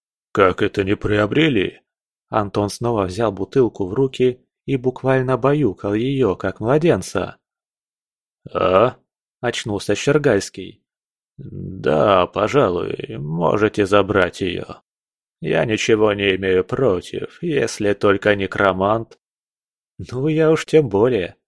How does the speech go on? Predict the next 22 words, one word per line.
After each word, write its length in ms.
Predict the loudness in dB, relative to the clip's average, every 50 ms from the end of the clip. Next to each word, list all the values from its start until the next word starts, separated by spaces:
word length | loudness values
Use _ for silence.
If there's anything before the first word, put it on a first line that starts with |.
| _ _ _ _ _ -2
Олег 360 | 0 2 2 2 0 0 0
пожал 320 | -2 -2 -2 0 -2 -2
плечами. 720 | 0 0 0 0 0 -2 -4 -2 -4 -4 -6 -10 -12 -14 _ _ _ _ _ _ _ _ _ _ _ _ _ _
"Что 380 | -8 -8 -6 0 2 2 2 0
ж, 220 | -2 -10 -12 _ _ _ _ _ -6
операция 600 | -6 -4 0 0 0 2 2 0 0 0 -4 -2
закончена?" 760 | -2 -2 -4 0 0 0 0 0 -2 -2 -2 -4 -6 -8 -12 _ _ _ _ _ _ _ _ _ _ _ _ _ _ _ _ -14
Щергальский 720 | -6 0 0 0 0 2 0 0 0 -2 -6 -8 -10 -8
кивнул 680 | -4 -2 -2 -2 -2 -4 -2 -2 -2 -2 -4 -6 _ _
и 120 | -6 -6 -2
потёр 420 | 0 -2 -2 0 0 0 0 2
виски. 640 | 2 2 0 0 -6 _ -14 -14 -14 -14 -16 _ _ _ _ _ _ _ _ _ _ _ _ _ _ _ _ _ _ -20
"На 360 | -20 -16 -12 -8 -6 -6 -6
сегодня 720 | -6 -4 -2 0 2 6 6 6 6 4 2 0 0 0 2
да. 500 | 2 0 0 0 -2 -6 -10 -18 _ _ _ _ _ _ _ _ _ _ _ _ _ -10
Мне 380 | -8 -6 -4 -2 0 0 2
нужно 400 | 4 4 2 2 2 0 -2 -2
привести 560 | 0 2 2 4 2 2 0 -2 -2 -2 -2
в 80 | -2 -4
порядок 580 | -4 -4 -2 0 2 2 2 2 2 0 -2 0
кое-какие 640 | 0 0 0 0 -2 -4 -2 -4 -2 0 0 0
дела, 640 | 2 2 2 2 2 2 2 2 2 0 -2 -4